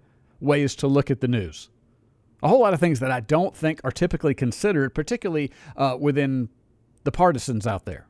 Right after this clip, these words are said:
be it Republican or Democrat, conservative or liberal. It really doesn't matter. There just seems to be a whole, whole different way of thinking about things that's never considered. So this is really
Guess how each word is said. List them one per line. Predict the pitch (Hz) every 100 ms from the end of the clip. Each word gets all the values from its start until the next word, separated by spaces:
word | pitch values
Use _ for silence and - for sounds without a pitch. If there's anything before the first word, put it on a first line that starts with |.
| _
be | 147 139
it | 135
Republican | 131 160 156 147 117
or |
Democrat, | 110 196 180 147 131 120 _ _ _ _ _ _ _ -
conservative | 127 - 156 143 131
or | 113
liberal. | 131 160 151 139 131 - _ _
It | -
really | 151 160
doesn't | 143 127 123
matter. | 123 123 123
There | 127 123
just | 143
seems | 190 190 -
to |
be | 147 127
a | 110
whole, | - 262 240 131 127 _ _ - _ _ _ -
whole | - 320
different | 208 - - -
way | 151 165 143
of | 113
thinking | - 196 220 139
about | 120 113 -
things | 123 113
that's | 131
never | 147 131
considered. | 117 120 - 135 90
So | - 156 107 - _ _ _ _ _ _ _ _ _ _ _ _ _
this | 123 139
is | 139
really | 127 135 117 110